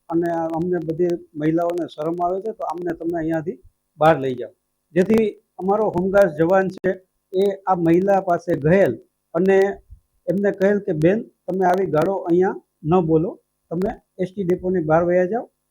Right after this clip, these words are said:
આ એસ ટી ડેપો છે, આ જાહેર રસ્તો છે, આ જાહેર પબ્લિક પ્લેસ છે." પરંતુ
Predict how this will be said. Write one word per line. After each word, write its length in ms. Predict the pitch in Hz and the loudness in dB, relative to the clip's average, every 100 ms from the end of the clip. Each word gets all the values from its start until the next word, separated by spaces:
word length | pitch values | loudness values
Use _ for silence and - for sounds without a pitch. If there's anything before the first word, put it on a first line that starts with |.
| _ | _
આ 100 | 170 | -2
એસ 80 | 165 | -2
ટી 160 | - 160 | -4 -2
ડેપો 240 | 165 - 185 | -2 0 -2
છે, 140 | 240 247 _ _ _ _ - _ | -2 -8 _ _ _ _ -20 _
આ 120 | 160 | -2
જાહેર 380 | 135 160 175 196 196 - _ _ _ _ _ _ _ | 4 4 4 2 -2 -16 _ _ _ _ _ _ _
રસ્તો 360 | 143 160 - 202 196 | -2 -2 0 0 2
છે, 120 | 240 330 - | 0 -4 -6
આ 120 | 165 | -4
જાહેર 420 | 147 160 180 196 196 - - | 2 4 6 4 0 -6 -4
પબ્લિક 360 | 170 175 208 208 | -2 2 0 0
પ્લેસ 240 | 208 214 208 | 2 2 0
છે." 120 | 254 294 - _ _ _ _ | -6 -6 -10 _ _ _ _
પરંતુ 360 | 190 226 214 | 2 4 2